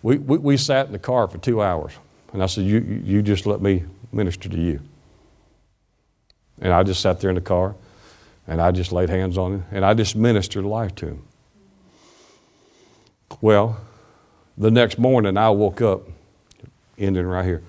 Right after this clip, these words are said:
The next morning I woke up, uh, and, and I heard these words. As soon as I woke up, I was laying in bed, and I heard, he said, he said, "My son," he said, "My son, your friend is not dying." He says, "When you ministered to him yesterday," he said, "My, my life went into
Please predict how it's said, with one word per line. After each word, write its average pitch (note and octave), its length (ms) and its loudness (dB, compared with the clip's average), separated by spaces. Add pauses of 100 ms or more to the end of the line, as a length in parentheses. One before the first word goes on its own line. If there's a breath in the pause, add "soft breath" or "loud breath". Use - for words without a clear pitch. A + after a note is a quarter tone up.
(260 loud breath)
The F2 60 -6
next A2+ 260 2
morning G#2+ 260 2
I G2+ 120 2
woke G2 320 0
up, F#2+ 180 -4 (1040 soft breath)
uh, F2 320 -2 (320 loud breath)
and, G#2 160 -2
and G#2 180 0
I G2+ 120 4
heard A2 240 2
these G#2 160 0
words. A2 220 2
As - 40 -2
soon D3 100 0
as D3 80 -2
I C#3 40 2
woke C3 260 -2
up, F#2+ 100 -6
I G2 40 -2
was F#2+ 100 -2
laying A#2+ 200 2
in A2 80 -2
bed, G#2 180 2
and F#2+ 80 -4
I F2+ 40 -4
heard, G2 200 -2
he G2 100 0
said, F2 340 -8
he G2 120 -2
said, F2 200 -4
"My G#2+ 220 0
son," F#2 500 -2 (600 soft breath)
he G2+ 100 -4
said, F2 220 -8
"My G#2 180 4
son, G#2 400 0
your G2 220 2
friend G2+ 340 -2
is E2 140 -2
not F2 260 -4
dying." E2 500 0
He F#2 80 -2
says, F2 220 -2
"When F2+ 140 0
you G2 100 2
ministered F#2+ 480 0
to - 80 -2
him F#2+ 80 0
yesterday," F2 360 0
he E2+ 60 0
said, E2 220 -8
"My, G2 300 0 (600 loud breath)
my G2+ 260 4
life G2+ 400 2
went G2+ 200 -2
into F#2 380 -2